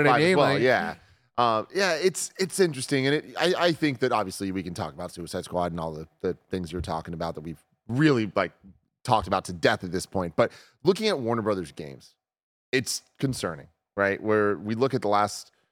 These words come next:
Speaker 2: couple years, I feel like with all the acquisitions that have happened, with all the shakeups in the industry, Warner Brothers was one that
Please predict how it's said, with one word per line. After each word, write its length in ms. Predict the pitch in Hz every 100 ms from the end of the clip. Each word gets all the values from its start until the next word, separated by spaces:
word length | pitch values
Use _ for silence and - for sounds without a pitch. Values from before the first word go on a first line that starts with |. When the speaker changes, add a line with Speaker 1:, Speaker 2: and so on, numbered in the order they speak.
| _
Speaker 2:
couple 200 | - 120 104
years, 280 | 117 123
I 120 | 98 -
feel 220 | 110 110
like 200 | 104 -
with 180 | 117 -
all 240 | - 113 127
the 140 | 120
acquisitions 560 | 104 104 90 95 98 87
that 80 |
have 100 | 82
happened, 300 | 87 95 98
with 100 | 92
all 100 | 92
the 80 | 92
shakeups 680 | - - 98 - 76 - -
in 140 | 98 90
the 100 | 90
industry, 520 | 101 92 - 82 78 _ _ -
Warner 180 | 143 165
Brothers 340 | 151 143 135
was 160 | 113 92
one 340 | 98 107 98
that 220 | 95 90